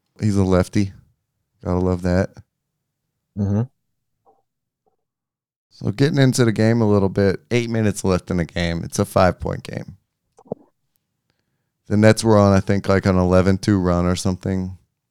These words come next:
Speaker 1: Got it to one point with five to go.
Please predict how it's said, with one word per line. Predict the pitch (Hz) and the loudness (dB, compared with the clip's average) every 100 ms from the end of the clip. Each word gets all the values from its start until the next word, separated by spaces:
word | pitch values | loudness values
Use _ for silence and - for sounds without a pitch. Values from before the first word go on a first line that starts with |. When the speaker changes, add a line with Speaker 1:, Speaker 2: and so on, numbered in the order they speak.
| _ - | _ 2
Speaker 1:
Got | 107 | 4
it | 110 - | 4 4
to | |
one | 95 85 101 104 107 110 - - | 2 2 2 4 4 0 -4 -2
point | 101 98 101 - | 2 2 2 -2
with | 90 | -10
five | - - 95 92 95 | -4 2 4 4 0
to | 101 | -4
go. | 90 87 92 95 | 0 2 2 0